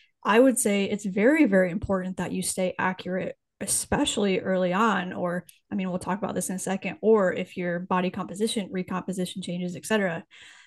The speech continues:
But it is extremely important that you're accurate. So you decide, like, commit, decide, and then execute. That's, you know, that's what you need to do in order to, you know,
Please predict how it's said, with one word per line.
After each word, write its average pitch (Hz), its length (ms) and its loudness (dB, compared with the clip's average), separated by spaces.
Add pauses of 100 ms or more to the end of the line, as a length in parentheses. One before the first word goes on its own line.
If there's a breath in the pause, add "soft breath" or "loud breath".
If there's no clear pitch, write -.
(120)
But 190 100 4
it 208 120 6
is 240 200 8
extremely 269 680 4
important 202 380 2
that 196 120 0
you're 180 160 0
accurate. 175 500 -2
So 185 460 2 (340)
you 214 200 4
decide, 247 440 4
like, 208 280 2
commit, 233 440 6
decide, 226 440 2
and 202 100 4
then 208 100 2
execute. - 600 -6
That's, - 400 -8 (100)
you 208 120 -4
know, 185 180 -2 (720)
that's - 520 -4
what 196 140 0
you 202 80 0
need 196 240 -2
to 190 60 -2
do 190 340 4
in 180 80 0
order 180 240 0
to, 170 280 -2 (680 soft breath)
you 196 100 -8
know, 170 300 -4